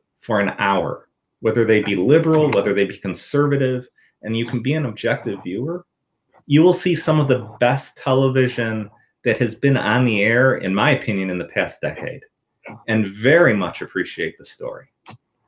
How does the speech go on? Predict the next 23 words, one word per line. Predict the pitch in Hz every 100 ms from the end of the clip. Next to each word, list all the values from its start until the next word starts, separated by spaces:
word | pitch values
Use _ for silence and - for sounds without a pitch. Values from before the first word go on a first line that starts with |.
| _ _ _ -
Um, | 101 104 107
I | 131
will | 127 160
say | 160 147
one | 123 127 139 135
word | 131
of | 127 -
warning, | 113 107 90 73
though. | - - 190 - -
Uh, | 98 104
the | 107
series, | - 143 165 175 175 -
much | 120 123 143
like | 143
the | -
comic | - 151 135 131
book, | 127 131 - -
it | 113 -
is | 117 117
extremely | 123 117 120 120 120
graphic | 117 110 - - - _ _ _ _ _
in | 98 95
nature. | 101 107 120 113 110